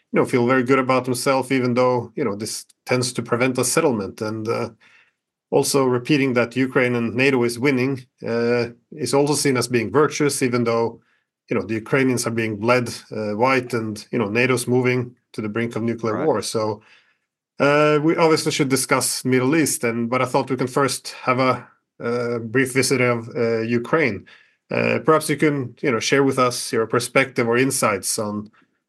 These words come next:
Speaker 1: where we are in this Ukraine war, uh, how we got here,
Speaker 2: Yeah.
Speaker 1: and has the narrative <laughs> removed itself too far from reality? Uh, how do you see this?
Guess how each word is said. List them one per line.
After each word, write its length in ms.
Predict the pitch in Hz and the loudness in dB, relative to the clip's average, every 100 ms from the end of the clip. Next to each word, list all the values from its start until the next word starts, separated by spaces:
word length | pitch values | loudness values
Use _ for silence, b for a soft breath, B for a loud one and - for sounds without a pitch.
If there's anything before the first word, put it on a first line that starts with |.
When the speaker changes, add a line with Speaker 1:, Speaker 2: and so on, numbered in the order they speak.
| _ - | _ 0
Speaker 1:
where 180 | 123 | 2
we 140 | 127 135 | 4 2
are 200 | 175 170 | 2 2
in 120 | 110 | 0
this 480 | 104 104 - - - _ _ | -2 -2 -4 -8 -12 _ _
Ukraine 460 | 117 117 127 113 | -4 0 0 0
war, 320 | 110 107 98 - | 0 0 -2 -6
uh, 320 | 104 104 104 101 | -6 -4 -2 0
how 140 | 123 | 2
we 100 | 127 | 2
got 320 | 123 139 143 | 4 2 2
here, 180 | 123 101 | 0 0
Speaker 2:
Yeah. 100 | 104 | -4
Speaker 1:
and 160 | 101 - _ _ _ - | -6 -14 _ _ _ 0
has 140 | 131 | 0
the 80 | 127 | 2
narrative 560 | 123 135 147 160 117 - | 2 4 4 2 0 0
<laughs> 120 | 135 | 2
removed 240 | 147 147 | 2 0
itself 400 | 147 139 147 139 - | -2 2 2 2 0
too 160 | 139 | -2
far 280 | 131 131 143 | 0 2 2
from 380 | 139 127 123 113 | 2 0 0 -2
reality? 560 | 117 120 151 156 180 165 | 0 2 2 2 2 0
Uh, 280 | 131 110 143 | -2 -4 -2
how 80 | |
do 80 | 143 | -2
you 40 | 135 | -2
see 120 | 156 | -2
this? 320 | 113 - - | -4 -6 -14